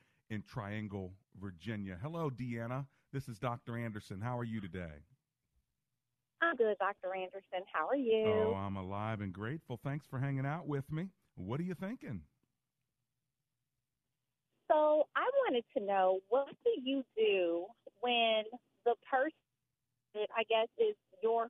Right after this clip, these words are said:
Speaker 2: foe, so to speak, and I hate to call her a foe because it's my mom, but what do you do when
Speaker 1: <laughs>
Speaker 2: it's
Speaker 1: Right.
Speaker 2: like a parent?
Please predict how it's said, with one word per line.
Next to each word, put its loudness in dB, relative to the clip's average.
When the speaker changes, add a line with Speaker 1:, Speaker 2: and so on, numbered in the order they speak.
Speaker 2:
foe, 2
so 2
to -2
speak, -6
and -6
I -2
hate -4
to -20
call 2
her 0
a -4
foe 4
because 0
it's -6
my -2
mom, 0
but 2
what 0
do 0
you -2
do 4
when -2
Speaker 1:
<laughs> -4
Speaker 2:
it's -8
Speaker 1:
Right. -8
Speaker 2:
like -4
a 2
parent? 0